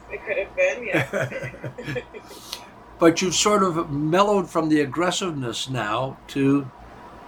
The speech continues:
Speaker 2: would you say, being more controlled, being more planned in what you do?
Speaker 1: I think so. I think, I think it's part of growing up, and I think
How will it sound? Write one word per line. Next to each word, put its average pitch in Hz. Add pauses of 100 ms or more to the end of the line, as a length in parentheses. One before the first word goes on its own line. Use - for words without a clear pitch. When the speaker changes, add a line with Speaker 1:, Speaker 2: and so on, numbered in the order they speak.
(500)
Speaker 2:
would 139
you 143
say, 143
being 143
more 139
controlled, 151 (640)
being 139
more 139
planned 139
in 143
what 143
you 139
do? 143 (1300)
Speaker 1:
I 349
think 233
so. - (240)
I -
think, 269 (240)
I -
think 220
it's 214
part 196
of 180
growing 175 (120)
up, - (120)
and 190
I 196
think 196